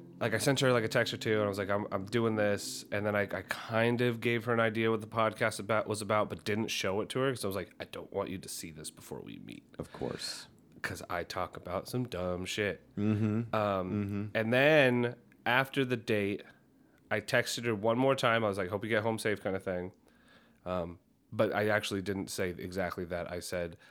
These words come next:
Speaker 1: "I hope the trip up the stairs was easier than the trip down," because she had sprained her ankle and struggled to get down the stairs 'cause she still came out.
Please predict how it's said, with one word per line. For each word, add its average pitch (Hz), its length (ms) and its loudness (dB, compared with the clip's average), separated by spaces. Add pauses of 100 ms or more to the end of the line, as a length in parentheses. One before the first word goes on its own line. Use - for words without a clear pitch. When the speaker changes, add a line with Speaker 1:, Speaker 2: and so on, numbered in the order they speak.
Speaker 1:
"I - 80 -4
hope 110 320 -2
the 107 140 0
trip 104 380 -2
up 98 180 -2
the 98 80 -4
stairs 92 320 -2
was 87 140 -4
easier 92 260 -2
than 90 160 -4
the 85 60 -4
trip 92 260 -6
down," 87 260 -4
because 85 200 -10
she - 100 -6
had 82 120 -6
sprained 107 320 0
her 87 80 0
ankle 95 320 -2
and 90 100 -4
struggled 98 300 -2
to 95 40 -6
get 90 160 -6
down 98 140 0
the 90 60 -6
stairs 104 340 -2
'cause - 140 -8
she - 120 -16
still - 280 -4
came 90 240 -4
out. 90 300 -6